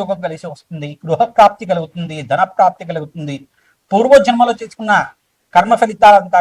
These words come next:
కూడా తీరి అదృష్టయోగం కలిసి వస్తుంది, పుణ్యప్రాప్తి కలుగుతుంది. ప్రతినిత్యం కూడా ఖడ్గమాల స్తోత్రాన్ని పఠనం చేయాలి, తద్వారా రాజయోగం సిద్ధించడానికి ఆస్కారం ఉంటుంది.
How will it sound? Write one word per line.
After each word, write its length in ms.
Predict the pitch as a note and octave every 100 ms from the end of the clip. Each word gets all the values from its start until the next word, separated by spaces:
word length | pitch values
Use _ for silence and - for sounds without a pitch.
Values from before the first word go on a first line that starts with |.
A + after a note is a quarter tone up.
| F3
కూడా 140 | F3+ -
తీరి 360 | E3+ F3 F3+ D#3 A#2+ _ _ _
అదృష్టయోగం 680 | B2+ C#3+ F#3 G#3+ A#3 G#3 G#3 F#3
కలిసి 200 | E3+ F3+
వస్తుంది, 380 | D3 - D#3 D3+ _
పుణ్యప్రాప్తి 580 | F3 F#3 G#3+ G#3+ F#3 - D#3
కలుగుతుంది. 500 | D3 - D#3 D3 C3 - _ _ _ _
ప్రతినిత్యం 500 | E3 G#3 A3+ G#3 A3+ G#3
కూడా 260 | G#3 G#3+ G#3 - _ _ D#3+
ఖడ్గమాల 520 | D#3+ A#3 A#3+ B3 B3 -
స్తోత్రాన్ని 580 | G3+ F#3+ G3 F#3+ F#3 F#3
పఠనం 260 | C#3+ - E3 -
చేయాలి, 420 | D3 C#3+ D3+ C#3+ C#3
తద్వారా 360 | A#2+ C#3+ D3+ C#3
రాజయోగం 460 | C3 B2+ C#3 C#3+ C3
సిద్ధించడానికి 680 | _ - C3+ - C#3 C#3+ C#3 C3
ఆస్కారం 340 | - C#3 C3+ C3+
ఉంటుంది. 320 | - C#3